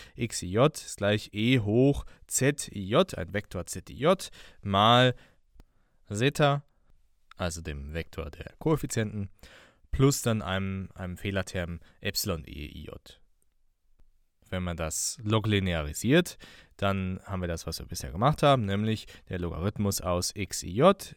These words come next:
ist gleich diesem Vektor Z I J mal Zeta plus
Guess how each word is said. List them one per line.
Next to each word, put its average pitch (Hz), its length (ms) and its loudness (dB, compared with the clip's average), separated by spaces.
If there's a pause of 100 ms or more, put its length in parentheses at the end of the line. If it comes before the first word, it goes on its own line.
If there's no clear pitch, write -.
ist - 160 -12
gleich 98 480 2 (260)
diesem 85 220 -12
Vektor 95 300 -4
Z - 280 -6
I 107 140 -6
J 180 400 2
mal 78 360 -8 (200)
Zeta 131 500 6 (280)
plus - 520 4